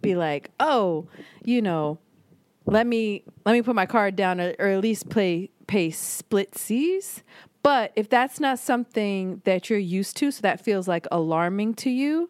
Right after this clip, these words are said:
I feel like that's a red flag for you, or that, that's information for you to, like, pin and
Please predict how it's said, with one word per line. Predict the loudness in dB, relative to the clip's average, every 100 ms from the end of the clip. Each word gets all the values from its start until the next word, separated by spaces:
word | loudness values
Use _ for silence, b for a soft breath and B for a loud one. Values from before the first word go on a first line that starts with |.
| b b b -4
I | -4
feel | 0 0
like | 0 0
that's | 0 0 -2 -6 -2
a | 0 0
red | 2 0 0
flag | -2 0 2 0 -4 -12
for | -4 -2
you, | 0 0 0 0 0
or | 2
that, | 2 0 -2
that's | 0 0 -2 0
information | 0 0 -2 0 -2 0 -2
for | 0
you | 0 0 -2
to, | -2 0
like, | 0 0 -4 -10 -14 b b b b b b _ _ _ _ 0
pin | 2 2 0 -2 -4 -4
and | -2 0 0 -2 -4